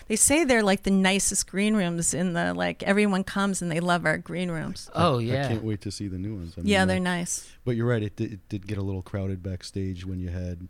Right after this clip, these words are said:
Speaker 3: someone playing the warehouse and someone playing
Speaker 1: Yeah.
Speaker 3: F T C.
Speaker 1: Right.
Speaker 3: Like, I th-, one of the last times I played there, I was in the warehouse, and someone was in,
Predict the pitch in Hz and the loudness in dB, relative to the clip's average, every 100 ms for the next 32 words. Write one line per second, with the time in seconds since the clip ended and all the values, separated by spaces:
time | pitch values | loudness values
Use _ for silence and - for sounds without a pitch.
0 | - - 104 98 - 95 92 95 92 92 | -10 -6 -4 -4 -6 -4 -4 -4 -4 -4
1 | 90 98 92 - 90 87 95 90 87 85 | -6 -8 -6 -6 -8 -8 -8 -8 -6 0
2 | 269 370 285 92 - 95 90 - - 185 | 2 2 0 -4 -6 -8 -8 -12 -6 -4
3 | 175 170 - - 107 104 - 110 107 104 | -4 -6 -10 -6 -6 -6 -6 -4 -2 -2
4 | 104 - 104 101 101 - 98 90 92 90 | -4 -4 -6 -4 -6 -6 -6 -4 -4 -4
5 | 87 - - - - - - - 120 113 | -6 -10 -20 -18 -12 -12 -12 -6 -2 0
6 | 101 104 98 95 95 92 - - - - | 0 -4 -4 -4 -4 -6 -8 -14 -18 -20
7 | - _ _ _ - - 110 98 95 - | -20 _ _ _ -10 -4 -2 -2 -6 -8
8 | - _ _ - - - - - - 170 | -16 _ _ -20 -20 -20 -16 -14 -10 -4
9 | 185 92 90 82 - 92 82 80 | -4 -4 -6 -10 -8 -8 -6 -8